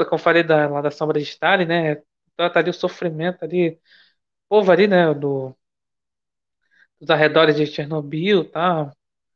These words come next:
Também ali do, eu falei, né, nos primeiros, do, dos bombeiros lá, do, lá, no caso, nos primeiros episódios, ali, e também todo, toda essa questão vê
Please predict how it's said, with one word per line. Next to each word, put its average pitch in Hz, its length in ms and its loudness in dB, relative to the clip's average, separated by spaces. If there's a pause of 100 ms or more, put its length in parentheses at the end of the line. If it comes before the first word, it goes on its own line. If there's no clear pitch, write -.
(440)
Também 151 300 2
ali 151 200 2
do, 139 300 -6 (360)
eu 151 60 -16
falei, 170 320 4
né, 170 80 4
nos 147 140 -6
primeiros, 156 320 -10
do, 147 240 -6 (520)
dos 151 140 -20
bombeiros 151 600 0
lá, 156 520 4 (100)
do, 139 360 -10
lá, 156 140 -10 (440)
no 147 200 -20
caso, 156 160 -4
nos 151 120 -8
primeiros 160 300 -2
episódios, 160 760 -2 (1160)
ali, 156 640 -2
e - 60 -20
também 220 540 0
todo, 180 320 -4 (480)
toda 190 80 -4
essa 196 160 2
questão 233 500 2
vê 226 440 4